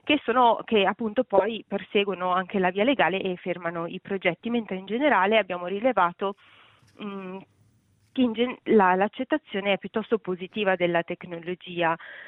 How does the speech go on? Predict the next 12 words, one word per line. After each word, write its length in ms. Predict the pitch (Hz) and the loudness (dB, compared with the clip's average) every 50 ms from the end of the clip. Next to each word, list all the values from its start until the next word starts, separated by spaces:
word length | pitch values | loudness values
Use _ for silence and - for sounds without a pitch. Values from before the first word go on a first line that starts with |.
| - - - _ _ _ _ _ _ | -20 -20 -20 _ _ _ _ _ _
Quello 320 | - - 330 311 269 214 214 | 0 2 2 2 2 0 -2
che 120 | - 220 | -2 -4
abbiamo 300 | 214 202 240 247 294 311 | -2 -2 0 0 0 -2
visto 460 | 262 277 277 285 - - - 330 330 - - | -2 -2 -4 -4 -6 -8 -8 -8 -8 -6 -8
sicuramente 720 | 233 - - 254 269 277 254 226 226 226 220 - - 277 | -6 0 2 2 2 2 2 -2 -4 -6 -10 -6 -6 -6
è 60 | 269 - | -6 -6
che 360 | - - - 277 233 185 - - | -6 0 2 4 4 4 2 -4
la 320 | - - - 214 233 247 226 | -4 0 2 4 6 4 4
familiarità 640 | - - 208 190 190 190 180 190 196 208 - 269 254 | 2 -2 -4 -4 -4 -4 -2 -2 -2 0 0 -2 -2
con 140 | - - 202 | 0 -2 -4
la 80 | 196 | -4
tecnologia 960 | - - 233 - - 247 254 262 269 320 269 - 214 208 202 208 214 226 - | -2 -4 -8 -10 -8 -6 -4 -2 -2 -2 -2 -2 -2 2 2 4 4 2 0